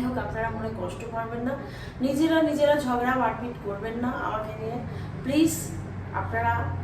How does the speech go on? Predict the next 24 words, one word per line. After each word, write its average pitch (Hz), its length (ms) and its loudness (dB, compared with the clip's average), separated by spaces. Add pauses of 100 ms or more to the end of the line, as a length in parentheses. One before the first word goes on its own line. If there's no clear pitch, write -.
(400)
আমার 233 220 2
উপর 247 140 0 (120)
ভরসা 196 400 0
রাখুন, 240 280 0 (320)
আমি 262 140 0 (120)
আপনাদের 226 280 -2 (120)
কোনোদিন 262 340 0 (120)
ঠকাইনি। 185 520 -2 (540)
যা 262 100 8 (120)
কিছু 359 180 4 (120)
বলেছি, 294 300 0 (180)
যা - 80 6 (140)
কিছু 320 180 4 (100)
হয়েছে 277 300 2
আমার 254 220 0
লাইফে, 247 300 2 (260)
সবটাই 320 460 2 (140)
সত্যি - 380 -2 (500)
এবং 247 140 0 (180)
সব 277 160 2 (120)
কিছু 285 240 0
আমি 240 120 2 (120)
সামনে 190 280 0 (100)
এনেছি। 175 360 -2